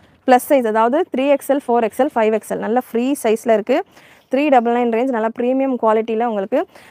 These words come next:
rayon, capsule rayon fabric, five X L size வரைக்கும் available. three X L, four X எல், ஃபைவ் எக்ஸ் எல்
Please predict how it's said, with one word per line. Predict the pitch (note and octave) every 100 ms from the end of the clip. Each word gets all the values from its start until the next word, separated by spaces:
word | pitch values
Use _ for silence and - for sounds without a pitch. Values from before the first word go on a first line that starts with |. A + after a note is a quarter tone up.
| -
rayon, | G#3+ A#3+ A#3+ A3+
capsule | A3+ - C4 G#3+
rayon | G#3+ B3
fabric, | A3+ G3 F#3+ -
five | A3 B3+
X | B3+ A#3
L | A3
size | G3+ G3+
வரைக்கும் | F#3+ F#3 B3+
available. | G#3+ G3+ G3+ F#3 - - - -
three | A#3 C#4
X | B3+ -
L, | C#4 -
four | A#3
X | A#3 -
எல், | B3 E4+ _ _ _ _ _
ஃபைவ் | B3 C4+
எக்ஸ் | B3+ -
எல் | A3+